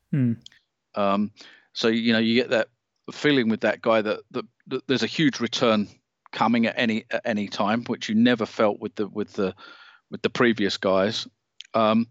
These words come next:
Speaker 2: a-, and I guess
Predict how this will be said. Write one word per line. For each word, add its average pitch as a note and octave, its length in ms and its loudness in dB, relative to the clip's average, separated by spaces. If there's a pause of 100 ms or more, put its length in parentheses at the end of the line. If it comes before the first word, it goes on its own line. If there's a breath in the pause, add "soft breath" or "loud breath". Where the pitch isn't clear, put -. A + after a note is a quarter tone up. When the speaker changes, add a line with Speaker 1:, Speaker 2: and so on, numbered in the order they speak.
(1500 loud breath)
Speaker 2:
a-, - 160 -2
and E3+ 140 2
I E3 100 2
guess - 420 -4